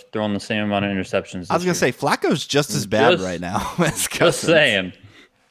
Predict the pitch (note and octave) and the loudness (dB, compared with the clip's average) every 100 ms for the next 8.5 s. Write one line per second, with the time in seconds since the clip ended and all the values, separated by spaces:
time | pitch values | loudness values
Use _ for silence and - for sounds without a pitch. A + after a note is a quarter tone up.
0 | _ _ _ _ _ _ _ _ _ _ | _ _ _ _ _ _ _ _ _ _
1 | _ _ _ _ _ _ - B2+ - - | _ _ _ _ _ _ -2 -2 0 0
2 | C3+ - D3+ G3 G#3+ F3 D#3+ - F3+ D3 | 0 0 4 4 4 4 4 2 2 4
3 | C3+ B2+ A2+ - C#3+ B2+ B2 A#2 A#2+ A2 | 2 2 0 2 4 4 2 0 2 2
4 | G#2 G#2 G#2+ A2 A2 G2+ F#2 F#2+ F#2 F#2 | 2 2 2 2 2 2 2 2 2 -2
5 | F#2+ - A2+ G#2+ A2+ C3+ A#2+ A2+ A2+ G#3 | -4 -2 2 4 4 4 4 2 2 -4
6 | - B2+ B2+ B2+ G#2+ - B2 A#2 - G#2+ | -2 -2 0 -2 -2 0 0 0 0 0
7 | G2 - F#2 C#2+ G#2+ A#2 G2+ - C3 B2+ | 0 -4 -6 -4 -4 -4 -4 -2 0 0
8 | C#3 B2 B2+ A#2+ A2+ | -2 0 0 2 0